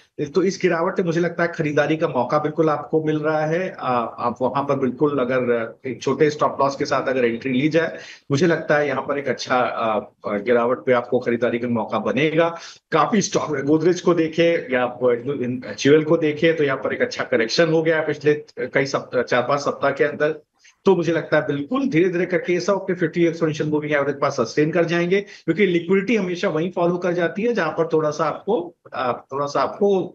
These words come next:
आ, गिरावट देखने को मिलती है। मुझे लगता है बिल्कुल यहाँ पर एक अच्छा base बनेगा, दोबारा आपको खरीदारी देखने को मिलेगी। अगर इसमें से आप, आ, favorite counters को discussion कीजिए, तो मैं United Spirit को सबसे ऊपर रखता हूँ। मुझे लगता है यहाँ पर एक अच्छी recovery बिल्कुल possible है।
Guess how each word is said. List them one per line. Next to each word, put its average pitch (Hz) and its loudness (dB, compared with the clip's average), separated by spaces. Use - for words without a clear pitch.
आ, 120 -2
गिरावट 143 2
देखने 123 -4
को 110 -2
मिलती 101 -4
है। 92 -2
मुझे 160 6
लगता 180 2
है 147 -4
बिल्कुल 151 0
यहाँ 170 0
पर 160 2
एक 151 0
अच्छा 135 -2
base 143 0
बनेगा, 190 2
दोबारा 147 2
आपको 131 -6
खरीदारी 123 0
देखने 131 -2
को 156 2
मिलेगी। 175 0
अगर 185 2
इसमें 175 -2
से 185 -4
आप, 175 -2
आ, 143 2
favorite 180 0
counters 185 0
को 185 -2
discussion 165 -2
कीजिए, 185 -2
तो 170 4
मैं 160 0
United 156 2
Spirit 175 -2
को 170 0
सबसे 143 -2
ऊपर 170 0
रखता 170 0
हूँ। 254 0
मुझे 180 0
लगता 175 0
है 165 0
यहाँ 151 0
पर 143 -2
एक 131 0
अच्छी 160 -2
recovery 147 0
बिल्कुल 135 0
possible 160 0
है। 220 -2